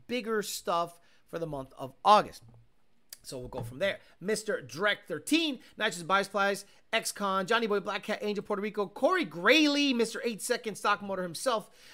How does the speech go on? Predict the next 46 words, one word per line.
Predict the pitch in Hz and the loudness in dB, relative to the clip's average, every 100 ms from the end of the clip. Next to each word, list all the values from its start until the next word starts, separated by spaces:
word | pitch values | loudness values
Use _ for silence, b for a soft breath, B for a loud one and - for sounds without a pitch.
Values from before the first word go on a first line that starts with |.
| - | 2
Javier, | 214 220 214 214 | 4 4 4 -2
Phil | 170 269 247 | 0 2 2
Fez, | 240 220 190 | 2 -2 -2
not, | 220 208 220 | 0 0 0
not | 220 214 | 0 0
a | |
Coyote, | 202 202 202 214 196 | -2 -2 0 -2 -4
three | 247 339 | -2 -2
three | 254 247 | 0 -2
seven | 185 247 220 | 0 0 0
Speed. | - - - 392 440 277 | -6 -6 2 6 6 4
What's | 320 - | 0 2
up? | 415 220 | 4 4
I | |
love | 233 311 | 2 2
his | 262 | 0
narrated | 202 214 226 240 247 214 185 | -2 -2 0 0 0 -2 -4
videos. | 156 220 208 151 131 123 | -2 -2 0 0 -2 -6
Uh, | 139 131 - B B B - | -6 -6 -10 B B B -6
they're | 160 214 | -2 0
very | 170 240 240 | 6 6 6
good. | 170 156 113 | 0 -2 -2
He | 160 | -2
does | 202 180 | -2 -2
a | |
good | 185 | -2
job. | 170 131 | -2 -2
He | 139 | -2
has | 170 | -4
a | 139 | -2
very | 170 | -4
good | 151 147 | -2 -4
voice | 131 147 123 | 0 0 0
for | - 120 | -4 -8
those | 110 101 | -10 -10
videos. | 139 113 98 95 - - 131 | -10 -10 -12 -16 -20 -20 -2
Joey | 233 226 | 0 0
G, | 190 254 | -2 -2
H | 220 220 | -2 0
T | 233 | -2
F | 214 | -2
U | 220 | -6
grad, | 143 180 214 202 165 | -2 2 4 2 0
Wesley | 202 196 | -6 -6
Stewart, | - 226 220 | -6 -2 -2
Vic, | 143 320 381 | 0 2 0